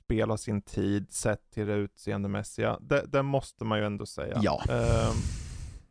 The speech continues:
Speaker 1: men jag hoppas någonstans att Remedy kan få tillbaka möjligheten att göra en remake, eller att åtminstone Rockstar, för Rockstar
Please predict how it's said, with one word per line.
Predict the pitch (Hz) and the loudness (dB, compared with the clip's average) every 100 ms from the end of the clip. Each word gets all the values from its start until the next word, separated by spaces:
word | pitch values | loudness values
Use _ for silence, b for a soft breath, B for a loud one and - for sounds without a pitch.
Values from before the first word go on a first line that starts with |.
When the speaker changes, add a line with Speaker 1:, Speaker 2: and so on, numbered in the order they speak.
| _ _ _ - | _ _ _ -2
Speaker 1:
men | 135 139 143 110 | 2 2 0 -2
jag | 143 151 | 2 2
hoppas | 190 190 - 135 | 2 0 -2 -2
någonstans | 131 131 - 120 113 110 | -2 -4 -2 0 0 -2
att | 113 110 | -2 -2
Remedy | 117 123 123 123 110 117 113 - | 0 0 2 -2 0 0 0 -2
kan | 123 117 | 0 0
få | 113 117 | -2 -4
tillbaka | - 104 131 143 135 - 127 | -4 0 2 2 0 -2 0
möjligheten | 131 120 113 110 - 104 | 2 2 0 -4 -6 -4
att | 107 | -2
göra | 110 110 107 104 101 104 - _ - | 0 0 -2 -2 -2 -4 -10 _ -4
en | 110 107 | -2 0
remake, | 107 107 107 110 - | -2 0 0 0 0
eller | 120 | 2
att | 120 - | 2 0
åtminstone | 123 - 135 131 135 131 | -4 -2 -2 0 2 0
Rockstar, | 113 156 - - - 113 | 2 0 0 -12 -2 0
för | 151 156 | 2 2
Rockstar | 156 233 - - - 135 131 131 | 2 0 -2 -12 0 2 4 2